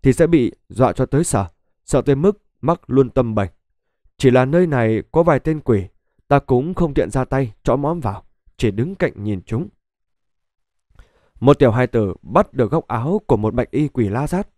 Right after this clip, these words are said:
nói: "Là ngươi." Tên quỷ la sát bạch y kia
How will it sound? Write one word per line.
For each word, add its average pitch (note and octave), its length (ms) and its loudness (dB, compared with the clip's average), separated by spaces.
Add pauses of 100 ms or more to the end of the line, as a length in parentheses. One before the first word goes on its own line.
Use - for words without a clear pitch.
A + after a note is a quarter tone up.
(140)
nói: B2 320 -2 (300)
"Là C#3+ 160 0
ngươi." G3 260 4 (1160)
Tên F#3+ 180 4
quỷ B2+ 140 4
la C3+ 160 0
sát F#3+ 200 -2
bạch B2 200 -4
y C3+ 140 0
kia C#3 280 0